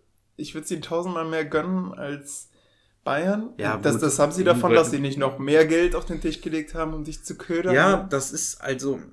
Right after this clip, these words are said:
Speaker 2: ach, da, ich weiß auch nicht. Und jetzt, wo der Kovac weg ist, macht's auch keinen Sinn, ne? Ich glaub, ich geh lieber,
Speaker 1: Ja.
Speaker 2: ich geh jetzt lieber zu Barcelona.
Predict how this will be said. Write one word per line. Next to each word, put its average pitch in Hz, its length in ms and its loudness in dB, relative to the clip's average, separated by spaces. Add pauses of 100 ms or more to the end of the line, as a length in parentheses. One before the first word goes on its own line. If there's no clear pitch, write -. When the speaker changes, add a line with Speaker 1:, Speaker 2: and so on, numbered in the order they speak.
(240)
Speaker 2:
ach, - 220 -12
da, - 180 -4
ich 127 120 -4
weiß 165 180 2
auch 180 140 -2
nicht. 220 320 -4
Und 131 100 -6
jetzt, 165 240 0
wo 151 40 0
der 156 120 4
Kovac 180 380 -2
weg 190 160 -6
ist, 185 120 -8
macht's 175 180 -8
auch 170 100 -8
keinen 156 240 -8
Sinn, 151 240 -6
ne? 131 160 -6 (400)
Ich - 160 -10
glaub, 151 180 2
ich - 100 -12
geh 147 100 -8
lieber, 147 200 -2
Speaker 1:
Ja. 127 240 -4
Speaker 2:
ich - 160 -14
geh 131 80 -4
jetzt 131 200 -2
lieber 139 180 -4
zu 120 180 -12
Barcelona. 117 720 -8